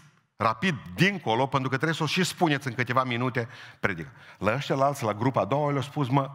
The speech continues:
ă, terminați-o când puteți, după aceea fugi-, mergeți încet, că aveți vreme, și o țineți predica, aveți vreme până diseară." Și ce-au făcut? Ori așezat între cele două clădiri un om căzut jos.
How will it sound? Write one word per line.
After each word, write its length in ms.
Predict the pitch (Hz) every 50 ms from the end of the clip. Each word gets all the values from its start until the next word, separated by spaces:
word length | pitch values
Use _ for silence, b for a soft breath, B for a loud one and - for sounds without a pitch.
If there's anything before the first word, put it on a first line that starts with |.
| - - -
ă, 140 | - 113 107
terminați-o 600 | 104 - - - 139 117 110 120 131 135 139 - 131
când 200 | - - 127 113
puteți, 400 | - 85 - 87 101 123 - - B B B B B B B
după 160 | - - -
aceea 220 | 107 - 143 143
fugi-, 460 | 139 143 - 123 110 92 104 131 147 127
mergeți 520 | 107 107 123 143 156 127 113 113 - -
încet, 360 | 101 98 98 - - 123 113
că 100 | - -
aveți 260 | 101 101 135 135 107
vreme, 440 | 95 101 98 104 107 113 120 131 143 B B B B B B B B B B
și 300 | B - - 123 123 120 123
o 100 | 147 139
țineți 340 | - - 175 175 160 143 -
predica, 300 | - 160 156 156 147 147
aveți 220 | 135 127 156 147
vreme 220 | 123 139 135 135 127
până 160 | - 139 135
diseară." 720 | 120 117 117 - 123 104 82 - - - - - - _ B B B B B
Și 120 | - -
ce-au 140 | - - 175
făcut? 300 | 139 131 127 - 95 - -
Ori 180 | - 143 156 156
așezat 560 | 139 123 - 117 98 - 165 180 190 - -
între 240 | 131 113 117 117 117
cele 220 | 113 160 156 147
două 240 | 131 139 139 131 120
clădiri 560 | - 110 107 107 131 156 151 147 - - -
un 180 | - 120 123 120
om 100 | 135 135
căzut 300 | 127 - 123 113 120 117
jos. 360 | 104 107 92 82 - - -